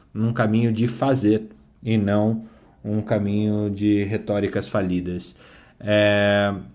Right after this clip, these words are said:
tenham todos, todos, todos um excelente dia. Espero vocês amanhã de novo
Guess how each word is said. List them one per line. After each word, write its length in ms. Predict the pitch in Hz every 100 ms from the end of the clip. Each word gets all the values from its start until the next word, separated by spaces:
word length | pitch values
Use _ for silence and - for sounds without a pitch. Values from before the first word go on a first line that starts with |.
| - -
tenham 240 | 135 143
todos, 720 | 135 - - 156 190 185 160 -
todos, 320 | 147 139 135
todos 320 | 127 120 110
um 200 | 110 117
excelente 880 | 127 - 135 117 107 113 143 156 135
dia. 260 | 107 117 131
Espero 360 | 127 127 131
vocês 460 | 123 120 127 120 113
amanhã 380 | 123 123 120 123
de 140 | 113
novo 540 | 110 104 101 98 92